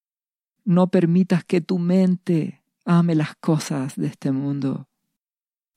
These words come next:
No te afanes por las cosas temporales.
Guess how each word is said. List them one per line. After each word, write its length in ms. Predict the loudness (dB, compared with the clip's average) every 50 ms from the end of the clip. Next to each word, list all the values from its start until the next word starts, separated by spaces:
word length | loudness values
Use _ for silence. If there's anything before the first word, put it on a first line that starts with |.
| _ _ _ _ _ _
No 500 | 0 2 4 4 4 4 4 2 0 0 _
te 120 | 0 0
afanes 880 | 0 -2 -4 -10 -6 0 4 4 6 6 4 2 0 -2 -4 -6 -8 -14 _ _ _
por 140 | -2 0 0
las 180 | 0 0 -4 -6
cosas 420 | -8 -8 -8 -6 -6 -8 -10 -10
temporales. 1000 | -6 -4 -4 -4 -4 -4 -2 -2 0 0 -2 -2 -2 -2 -4 -6 -8 -10 -16 -20